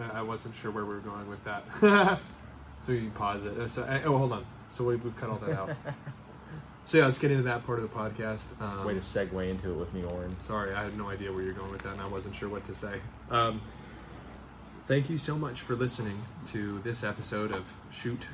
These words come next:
Speaker 1: Shovel, and Shut Up. And like and subscribe. Thank you, Braden, for reminding me. Uh, like and subscribe and share. Share this junk on Instagram. After you get into this episode,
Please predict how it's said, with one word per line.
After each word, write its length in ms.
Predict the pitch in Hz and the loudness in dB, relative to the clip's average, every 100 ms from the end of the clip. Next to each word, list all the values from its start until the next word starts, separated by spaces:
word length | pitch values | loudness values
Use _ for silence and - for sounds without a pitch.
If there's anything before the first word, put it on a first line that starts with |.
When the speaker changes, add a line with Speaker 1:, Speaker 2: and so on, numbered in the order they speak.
| 131 | -4
Speaker 1:
Shovel, 360 | 117 110 120 107 | -2 -2 -2 -4
and 100 | 95 - | -8 -12
Shut 300 | - - 110 | -8 -2 0
Up. 220 | 107 147 - - - - - | 2 -2 -6 -16 -16 -18 -10
And 680 | 110 101 98 98 107 127 151 151 - - - - - - - - - - - - - - - - - - - - - | -4 -2 -2 -2 0 0 -2 -4 -12 -14 -16 -18 -16 -16 -16 -16 -16 -16 -16 -18 -18 -18 -18 -18 -18 -18 -18 -18 -10
like 400 | 110 104 127 - - - - - | -4 0 0 -2 -10 -14 -18 -12
and 220 | 107 98 92 | -8 -6 -8
subscribe. 600 | - - - 110 120 120 - | -10 -10 -2 0 0 -2 -4
Thank 220 | 110 101 | -4 -2
you, 60 | 104 | -2
Braden, 420 | 110 107 117 110 | 0 2 0 -4
for 80 | - | -4
reminding 520 | 104 104 104 110 117 | -4 -2 -2 -2 -2
me. 180 | 123 131 135 - | 0 0 0 -4
Uh, 240 | 104 95 95 110 | -6 -6 -6 0
like 220 | 123 135 | 0 2
and 100 | 147 | 0
subscribe 460 | 135 127 127 127 120 | -2 -2 2 2 2
and 100 | 107 | -2
share. 360 | - 127 104 - | 0 2 2 2
Share 240 | 131 147 | 4 6
this 200 | 151 143 | 6 2
junk 300 | - 135 131 | 2 2 4
on 100 | 123 | 2
Instagram. 520 | 120 131 - 101 92 | 0 0 -2 -2 -2
After 200 | 104 - | -4 -2
you 60 | 127 | 2
get 160 | 123 123 | 4 4
into 160 | 123 | 2
this 160 | 117 120 | 0 0
episode, 480 | 117 - 131 131 | 0 0 2 2